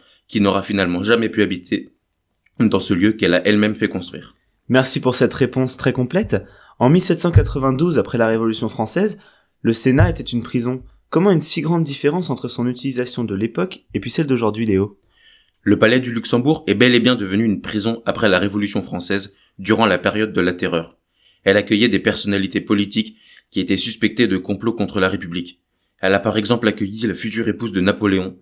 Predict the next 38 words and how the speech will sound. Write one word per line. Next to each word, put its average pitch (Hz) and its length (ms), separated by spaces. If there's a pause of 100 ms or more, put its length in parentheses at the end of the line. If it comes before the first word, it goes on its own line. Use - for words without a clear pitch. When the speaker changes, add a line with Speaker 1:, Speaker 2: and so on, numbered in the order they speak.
(260)
Speaker 1:
Joséphine 113 520
de 92 60
Beauharnais, 95 520 (220)
ainsi 117 420
que 107 100
Danton, 95 460 (100)
avant 98 220
son 104 180
exécution. 101 560 (1120)
Speaker 2:
Merci. 110 360
Sous - 160
Napoléon, 131 540
ce 170 160
bâtiment 120 340
devient 110 240
le 107 80
Sénat. 107 500 (340)
Comment 156 220
a 156 40
démarré 123 320
la 120 100
construction ? 123 840 (120)
Que 170 120
s'est-il 156 320
passé 113 300
par 104 120
la 95 80
suite ? - 360 (920)
Speaker 1:
Il 101 140
n'y 104 80
a 104 60
pas 120 120
eu 120 60
de 110 80
construction 110 560
à 101 60
proprement 98 420
parler, 90 400